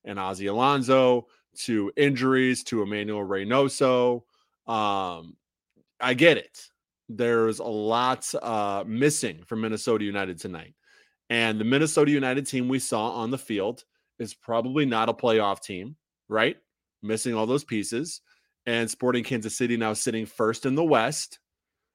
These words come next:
after that win. I mean, they're prob-, they're, they're four goals better at least than the Minnesota United team that was on the field.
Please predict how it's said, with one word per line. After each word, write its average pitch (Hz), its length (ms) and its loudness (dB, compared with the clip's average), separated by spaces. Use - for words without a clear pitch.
after 113 300 -4
that 147 200 6
win. 127 420 0
I 120 100 4
mean, 131 320 2
they're 139 340 8
prob-, 156 480 4
they're, 160 200 8
they're 156 320 6
four 165 500 6
goals 147 340 6
better 123 320 6
at 113 160 2
least 117 460 -4
than 113 240 -4
the 113 80 -4
Minnesota 107 460 -2
United 98 320 -2
team 101 160 -8
that 95 140 -4
was 92 120 -12
on 92 100 -8
the 87 60 -12
field. 80 380 -12